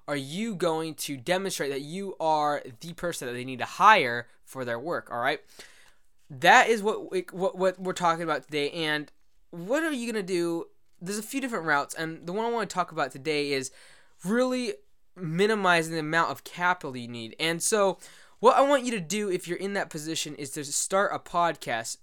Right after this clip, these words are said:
get on YouTube, start a blog, create a website, uh, start writing, uh, blogs and, and different copy that will, it's called, it's, we all know it's called, it's content marketing. You're basically creating content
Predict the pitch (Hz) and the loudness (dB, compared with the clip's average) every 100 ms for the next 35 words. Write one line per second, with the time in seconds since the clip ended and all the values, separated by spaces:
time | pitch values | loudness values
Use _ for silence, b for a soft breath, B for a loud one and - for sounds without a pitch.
0 | 139 185 196 190 175 170 - 127 113 - | -6 -2 0 -2 -4 -6 -6 -8 -8 -6
1 | - 185 175 143 151 147 131 110 113 _ | 0 0 -2 -6 -6 -2 -2 -2 -10 _
2 | - - 185 202 175 165 160 - 139 110 | -20 -8 -2 -2 -2 -4 -6 -6 -4 -4
3 | - B B - 131 - - - 196 214 | -6 B B -4 -2 0 -2 0 2 2
4 | 196 - 160 156 165 185 185 170 156 - | 0 -8 -4 0 2 2 -2 -6 -10 -6
5 | 135 123 110 151 175 175 160 151 127 147 | -2 -2 -6 -4 2 4 4 0 -4 -8
6 | 131 139 139 127 233 226 208 - - 185 | -6 -6 -8 -2 -2 -2 -6 -6 0 0
7 | 190 180 165 B B B 139 170 170 160 | 0 -4 -8 B B B 6 8 8 6
8 | 175 190 185 175 - - - 208 214 - | 2 4 4 0 -4 -20 -16 -10 -6 -6
9 | - 262 262 - - 196 - - - - | -4 2 2 0 -8 -8 -8 -14 -20 -20
10 | - 131 135 143 160 196 196 - 170 120 | -16 -12 -6 2 2 2 -2 -2 -2 -2
11 | - 139 143 170 160 170 165 123 98 B | -4 -6 -4 -6 -2 -2 -4 -8 -12 B
12 | B B 160 208 247 262 220 240 - 196 | B B 0 2 2 -2 -6 -6 -6 -8
13 | 180 170 196 226 202 - 185 190 185 - | -4 -4 -4 -6 -10 -10 -4 -4 -4 -6
14 | 127 | -8